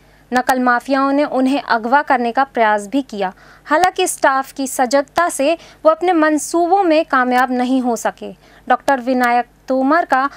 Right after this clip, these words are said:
आरोप है कि जिन कॉलेजों के परीक्षा सेंटर हैं, वो पूरी तरह दादागिरी करने पर उतारू हैं।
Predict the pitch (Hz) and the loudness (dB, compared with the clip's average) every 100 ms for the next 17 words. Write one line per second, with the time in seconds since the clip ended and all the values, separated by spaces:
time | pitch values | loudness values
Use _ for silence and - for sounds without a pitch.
0 | - - 247 262 320 427 320 320 330 339 | -12 -2 0 2 2 2 0 -2 0 0
1 | 349 320 285 277 285 330 392 339 311 269 | 0 2 2 2 2 0 0 0 0 0
2 | 254 233 - 247 - 254 269 359 330 262 | -2 -4 -4 -4 -2 -2 0 0 0 -2
3 | 302 - - - 370 - 370 370 - 285 | -4 -6 -10 -2 0 2 2 2 2 0
4 | 254 269 233 240 240 233 247 247 240 226 | 2 0 2 2 2 0 -6 -2 -2 -2
5 | 240 233 233 233 - 214 214 196 202 | -4 0 -2 -2 -4 -4 -4 -8 -16